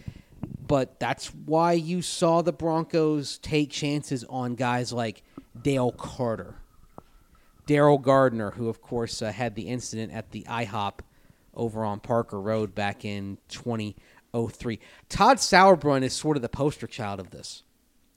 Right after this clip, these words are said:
because he'd been connected with a, you know, a performance-enhancing scandal in Carolina, as it turned out, that was, uh, reported on by sixty Minutes back in the day. And then, of course,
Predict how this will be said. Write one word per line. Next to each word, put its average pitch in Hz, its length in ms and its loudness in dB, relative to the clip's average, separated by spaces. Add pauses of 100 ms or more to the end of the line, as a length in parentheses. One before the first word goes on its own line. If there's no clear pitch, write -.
(100)
because 127 460 -4 (360)
he'd 175 280 -2
been 175 160 4
connected 135 640 -2
with 110 420 -4 (1800)
a, 117 380 -2
you 123 140 -6
know, 107 180 -8
a 135 120 -4
performance-enhancing 127 1080 -4
scandal 113 580 -6
in 117 380 -4 (160)
Carolina, 139 540 2
as 113 160 -2
it 117 100 -6
turned 113 300 -2
out, 123 220 -2
that 120 120 -4
was, 120 180 -6 (360)
uh, 104 180 -2
reported 123 400 2
on 117 140 0
by 110 140 -2
sixty - 360 -8
Minutes 165 280 0
back 107 280 -2
in 107 80 -6
the 104 80 -6
day. 107 300 -2 (320)
And 127 120 -2
then, 135 120 2
of 131 100 -4
course, 127 340 -2